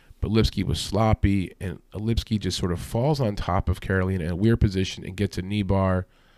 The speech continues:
I've never seen a knee bar done that way. It was weird.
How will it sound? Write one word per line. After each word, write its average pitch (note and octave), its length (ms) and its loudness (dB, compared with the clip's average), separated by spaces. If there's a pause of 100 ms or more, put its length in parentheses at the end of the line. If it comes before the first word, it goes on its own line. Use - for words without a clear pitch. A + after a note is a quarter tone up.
(140)
I've F#2+ 160 0
never A2+ 200 4
seen B2+ 160 0
a A2+ 60 2
knee A2 160 2
bar G2+ 400 2 (300)
done G#2+ 260 4
that A2 200 0
way. A2 360 2 (320)
It F#2 120 -4
was F2 180 -4
weird. A#2+ 520 4